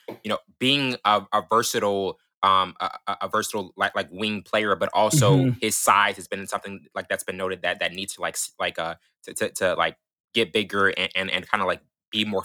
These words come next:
Speaker 1: physical in the N B A. Like, what have been your thoughts on, on the top two picks and just how they've, and how they've looked so far?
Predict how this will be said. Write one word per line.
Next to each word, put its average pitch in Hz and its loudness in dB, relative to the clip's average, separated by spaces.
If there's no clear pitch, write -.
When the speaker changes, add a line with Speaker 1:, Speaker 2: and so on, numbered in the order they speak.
Speaker 1:
physical 95 -4
in 98 -2
the 92 -4
N 92 0
B 92 -2
A. 92 0
Like, 92 0
what 170 4
have 170 4
been 156 2
your 123 4
thoughts 110 2
on, 101 -8
on 101 -6
the 92 -6
top 95 0
two 90 -14
picks - -8
and 90 -14
just 87 -8
how 87 2
they've, 87 -4
and 104 -8
how 92 0
they've 92 -4
looked 92 -10
so 80 -6
far? - -16